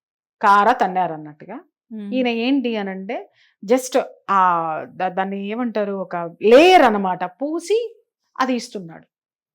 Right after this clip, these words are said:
Speaker 2: మ్మ్.
Speaker 1: "నేను ఇచ్చింది ఐస్ క్రీమే కదా" అని, కానీ లోపల ఏముంది?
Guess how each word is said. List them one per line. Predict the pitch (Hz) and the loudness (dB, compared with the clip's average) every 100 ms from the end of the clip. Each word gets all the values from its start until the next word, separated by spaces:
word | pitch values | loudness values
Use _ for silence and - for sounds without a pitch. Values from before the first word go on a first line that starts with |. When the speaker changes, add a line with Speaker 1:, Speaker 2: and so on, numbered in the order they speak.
| 226 | -12
Speaker 2:
మ్మ్. | 214 208 208 233 | -12 -12 -10 -6
Speaker 1:
"నేను | 302 | -4
ఇచ్చింది | 285 370 359 | -4 -4 -4
ఐస్ | 285 294 | -4 -4
క్రీమే | 339 349 277 | -8 -4 -4
కదా" | 180 175 208 233 180 165 _ _ _ | -4 -6 -4 -4 -8 -16 _ _ _
అని, | 196 180 - | -14 -12 -8
కానీ | 220 | -6
లోపల | 208 262 359 370 320 | 0 4 4 4 4
ఏముంది? | 247 226 208 208 254 190 | 2 -2 -6 -6 -6 -8